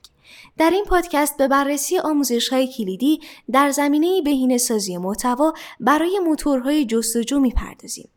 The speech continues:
اس ای او یا بهینه‌سازی موتور جستجو نقش مهمی در افزایش دیده شدن وبسایت و جذب ترافیک ارگانیک ایفا می‌کنه. اولین قدم در این فرایند شناخت اصول پایه‌ای اس ای او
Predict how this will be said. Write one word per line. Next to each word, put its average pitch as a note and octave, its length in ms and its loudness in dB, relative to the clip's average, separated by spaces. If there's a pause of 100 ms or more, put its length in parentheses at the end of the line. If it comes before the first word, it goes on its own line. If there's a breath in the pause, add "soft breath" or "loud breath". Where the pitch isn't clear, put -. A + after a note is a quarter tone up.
(540 loud breath)
اس A4+ 300 4
ای D#4+ 100 4
او D4+ 160 2
یا D#4 180 2
بهینه‌سازی C4+ 800 0
موتور B3+ 420 -2
جستجو A#3+ 560 -2 (300 loud breath)
نقش F#4 420 2
مهمی B3+ 500 0
در C4+ 260 0
افزایش D#4 520 0 (100)
دیده A#3 200 0
شدن G#3+ 360 0
وبسایت G3+ 580 0 (300 loud breath)
و C#4 60 2
جذب F4+ 440 2
ترافیک G#3 600 -2
ارگانیک G3+ 560 0
ایفا B3+ 300 0
می‌کنه. - 480 -4 (840 loud breath)
اولین F4+ 480 4
قدم D4+ 320 2
در B3 160 2
این G#3+ 140 -2
فرایند A#3+ 560 -2
شناخت F4 680 0
اصول D4+ 360 0
پایه‌ای G#3 640 -2
اس E4 240 0
ای D#4 140 0
او D#4 160 2